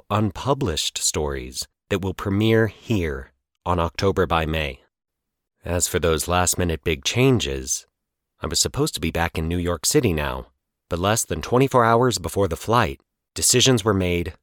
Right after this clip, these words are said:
flights were canceled, and confusion and disorientation has ensued. The good side to all of that is I get to stay in beautiful Colorado, my home state,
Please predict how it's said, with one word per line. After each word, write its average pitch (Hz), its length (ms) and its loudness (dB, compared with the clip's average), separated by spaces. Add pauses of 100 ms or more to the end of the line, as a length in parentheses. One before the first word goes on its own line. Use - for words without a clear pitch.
(100)
flights - 420 2
were 113 80 4
canceled, 92 640 0 (240)
and 104 400 0 (320)
confusion 170 560 2
and 147 160 6
disorientation 107 840 6
has 78 180 -6
ensued. 80 480 -2 (840)
The 92 120 -2
good 160 280 6
side 69 280 2
to 76 80 0
all 73 180 4
of 73 120 -4
that 71 260 0
is 90 320 0
I 87 200 0
get 104 220 0
to 113 100 0
stay 113 380 4
in 127 160 6
beautiful 127 400 4
Colorado, 139 840 2 (100)
my 90 140 0
home 120 240 4
state, 147 400 0